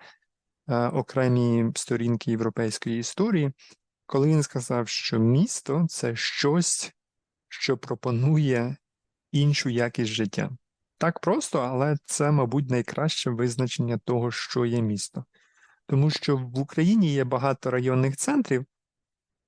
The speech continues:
які технічно за кількістю населення ніби, здавалося, були б містами, але там люди все одно, навіть якщо вони працюють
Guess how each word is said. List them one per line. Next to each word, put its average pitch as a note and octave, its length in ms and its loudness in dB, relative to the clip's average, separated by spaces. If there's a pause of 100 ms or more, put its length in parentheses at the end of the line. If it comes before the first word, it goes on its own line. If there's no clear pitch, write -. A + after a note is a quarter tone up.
(160)
які D#3 640 2 (640)
технічно D3 1040 0
за C3 160 0
кількістю D3 560 -2
населення C3 580 2
ніби, B2+ 360 2
здавалося, A#2 760 -2
були A#2 400 0
б A2 200 -6
містами, D#3 720 0
але C#3+ 320 2
там C3 260 2
люди C3+ 240 2
все - 480 -4
одно, B2 600 2
навіть B2 320 2
якщо B2+ 240 -2
вони B2+ 160 2
працюють B2 680 0